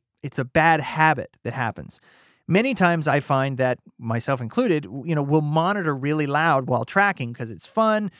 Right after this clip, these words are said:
we have people in the room, you know, and remember when I talked about brightness will make things sound louder? Well, the same is true the opposite way. When you turn things up louder, they sound brighter. Again, that's the Fletcher Munson curve. That's how our ears work.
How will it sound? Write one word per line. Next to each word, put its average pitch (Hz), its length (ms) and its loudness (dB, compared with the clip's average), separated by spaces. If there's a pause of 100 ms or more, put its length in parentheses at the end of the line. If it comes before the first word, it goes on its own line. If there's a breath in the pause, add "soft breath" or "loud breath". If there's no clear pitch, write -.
(120)
we 131 80 0
have 120 80 0
people 120 280 -6
in 101 80 -8
the 113 80 -8
room, 185 460 0 (360 soft breath)
you 175 80 0
know, 160 260 2
and 180 220 -2 (180)
remember 262 260 0
when 214 140 2
I 175 60 2
talked 202 220 4
about 127 200 2
brightness 156 680 0
will 143 260 -4
make 147 300 0
things 127 240 -6
sound 226 360 -2
louder? 123 420 -2 (560 soft breath)
Well, 180 100 2
the 185 60 0
same 269 300 0
is - 220 -6 (200)
true - 380 -2
the 156 140 4
opposite 131 320 -2
way. 180 420 0
When 151 240 -2
you 151 220 0
turn 180 340 0
things 160 240 0
up 147 140 -2
louder, 151 340 2
they 131 160 -2
sound 123 440 -4
brighter. 156 280 2
Again, 147 240 -2
that's 117 200 -6
the 131 100 -4
Fletcher 123 320 -4
Munson 180 320 -2
curve. 170 180 0
That's 139 160 -6
how 151 300 -2
our 147 200 -4
ears 147 320 -4
work. 127 480 -4